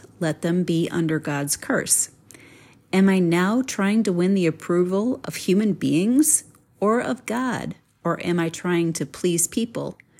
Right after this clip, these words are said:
If I were still trying to please people, I would not be a servant of Christ.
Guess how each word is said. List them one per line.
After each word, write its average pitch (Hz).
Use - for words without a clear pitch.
If -
I 202
were 262
still 202
trying 151
to 147
please 156
people, -
I 170
would 160
not 175
be 208
a 202
servant 160
of -
Christ. -